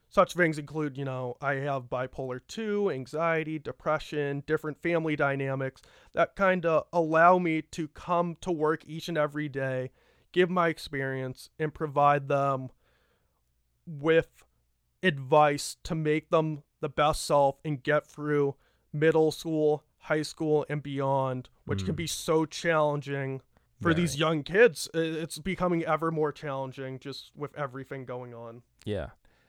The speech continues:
Speaker 2: It's kinda like Big Brother, almost.
Speaker 1: Yeah, for sure.
Speaker 2: Yeah. Um, today's topic, and, like, specifically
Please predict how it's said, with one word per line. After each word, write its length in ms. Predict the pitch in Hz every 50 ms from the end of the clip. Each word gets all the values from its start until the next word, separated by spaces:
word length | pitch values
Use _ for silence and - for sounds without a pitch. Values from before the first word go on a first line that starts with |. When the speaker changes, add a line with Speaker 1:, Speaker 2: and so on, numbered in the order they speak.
| _ _
Speaker 2:
It's 140 | 104 107 -
kinda 140 | - 143 127
like 240 | 110 98 - _
Big 180 | - 113 104 113
Brother, 320 | 113 101 80 57 55 - - - - -
almost. 440 | - 80 64 50 - - - - - _ _ _ _ _ _ _ _ _ _ _ _ _ _ _ _ _ _ _ _
Speaker 1:
Yeah, 280 | - 233 214 170 147 131
for 220 | - - 160 147
sure. 400 | - - 156 139 127 117 117 - _ _
Speaker 2:
Yeah. 280 | 104 98 90 82 80 - - _ _ _ _ _ _ _ _ _ _ _ _
Um, 500 | - 104 104 104 104 104 101 101 104 117 - _ _ _ _ _ _ _ _ _ _ -
today's 840 | - 120 127 143 156 147 127 117 107 104 95 - - - - - - _ _ _ _ _ _ _ _ _ _ _ _ _ _ _ _ _ _
topic, 760 | - - 120 127 131 - - 87 80 73 - - - _ _ _ _ _ _
and, 160 | - 107 101
like, 300 | 95 92 90 85 - - - -
specifically 920 | - - - - 110 - - 110 - 113 - 110 101 95 92 92 90 87